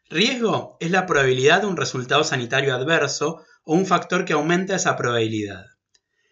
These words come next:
Riesgo relativo es la probabilidad de un resultado sanitario adverso en las personas expuestas a un factor determinado en comparación con las personas no expuestas. Es decir, hay dos grupos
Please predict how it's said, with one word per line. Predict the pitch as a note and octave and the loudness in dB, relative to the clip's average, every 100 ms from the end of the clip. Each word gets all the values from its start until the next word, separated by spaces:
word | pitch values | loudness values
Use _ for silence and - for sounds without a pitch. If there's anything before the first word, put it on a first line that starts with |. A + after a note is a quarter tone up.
| _ _ _ - | _ _ _ 2
Riesgo | G#3 G#3+ | 4 6
relativo | F#3+ D3 B2+ D#3+ G#3+ F#3+ A#2+ - _ - | 4 4 0 2 4 4 0 -6 _ -8
es | E3+ | -2
la | F#3+ | -2
probabilidad | F#3 D#3 D#3 D3+ | 2 2 4 4
de | C3 | 2
un | C3+ | 0
resultado | C#3+ D3+ C#3 D#3+ D3 C3+ | -4 -6 -2 0 2 2
sanitario | B2 A#2+ A#2 C#3+ D3+ | -2 -4 0 2 2
adverso | D#3+ F3 D#3+ - | 2 2 2 2
en | D#3+ | -2
las | C3+ | -2
personas | C3+ - D3 D3 | -6 -2 -2 0
expuestas | D3 - - E3+ - A#2+ | -4 -8 -6 -6 -4 -8
a | C3+ | -6
un | C3 | -6
factor | B2+ D3 C#3 | -6 0 0
determinado | C#3 D3+ D#3 D3+ C#3 C#3+ E3 - _ - | 0 -2 0 0 0 -2 -4 -16 _ -6
en | G#3 G#3+ | -2 0
comparación | G#3+ F#3 E3 D3+ F3 E3 F3 F#3+ | 0 0 0 0 0 2 2 0
con | D#3 | -2
las | A#2+ | -2
personas | - C3+ D3 D3+ C#3 | -4 -4 0 0 -2
no | C3+ C3+ C3 | -2 0 0
expuestas. | - - G#2 - - - - _ _ _ | -4 -10 -12 -14 -20 -18 -20 _ _ _
Es | C#3 | -6
decir, | B2+ - A#2+ A#2 | -4 -4 -6 -8
hay | - C#3 | 0 4
dos | D3+ F3 | 4 4
grupos | G#3+ - E3 E3 | 2 2 -2 -2